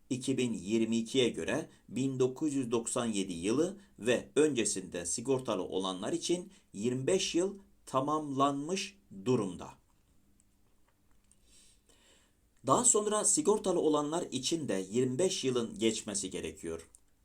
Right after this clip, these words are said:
Ancak bu tarihten önce emekli sandığına girmiş ya da Bağkurlu olmuş E Y T'liler de mevcut.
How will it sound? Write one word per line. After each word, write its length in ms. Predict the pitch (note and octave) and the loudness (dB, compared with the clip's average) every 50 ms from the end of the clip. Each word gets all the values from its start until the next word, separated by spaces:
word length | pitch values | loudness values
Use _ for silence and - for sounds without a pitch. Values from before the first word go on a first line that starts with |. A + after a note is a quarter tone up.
| _ _ _ _ _ _ - - _ _ _ - | _ _ _ _ _ _ -20 -20 _ _ _ 0
Ancak 400 | B2 B2 A#2 A2+ G#2+ F#2+ - - - | 2 2 2 0 -2 -4 -4 -6 -6
bu 140 | C#3 D3+ D3+ | -6 0 2
tarihten 500 | D3 B2 G#2 F#2+ F#2+ - G2+ F#2+ F2 E2+ | 4 4 4 2 0 -4 -6 -6 -6 -6
önce 400 | F#2+ F#2+ F#2 G2 B2 D3+ - - | -8 -8 -6 -4 -4 -4 -4 -4
emekli 360 | - G#2+ G#2+ G#2+ G#2 - - B2+ | -6 -4 -4 -6 -6 -4 -2 -2
sandığına 460 | - A2+ G#2 G2 F2+ F#2+ F#2 F2+ F2+ | 0 0 0 -2 -4 -6 -6 -6 -6
girmiş 520 | F2+ F2+ E2+ F2 G2 C#3 F#3 - - - _ _ _ _ | -6 -6 -6 -6 -4 -4 -6 -6 -8 -10 _ _ _ _
ya 200 | - A#2 A#2 A#2 | 0 0 2 2
da 160 | G#2+ F#2 E2 D#2 D#2+ | 0 -2 -4 -2 2
Bağkurlu 480 | G#2 A2 A#2 A#2 A#2 - G2 F#2+ F2+ E2 | 4 4 4 2 0 -4 -4 -4 -4 -4
olmuş 540 | - - G2 F#2+ F#2+ A#2+ D#3 E3 - - - - | -4 -4 -4 -4 -4 -4 -6 -8 -8 -8 -6 -4
E 60 | G#2+ | -4
Y 340 | G#2+ G#2+ G#2 G#2 G2 F#2+ G2 | -2 -2 0 0 -2 -2 -2
T'liler 460 | - G2 F#2+ F#2 F2+ F2 E2+ E2+ F#2 | -2 -2 -2 -2 -4 -4 -4 -4 -2
de 80 | A#2+ | -2
mevcut. 500 | C#3 A#2+ F#2 F2 E2 D#2+ F2 E2+ - - | -2 -4 -4 -6 -6 -8 -10 -12 -14 -16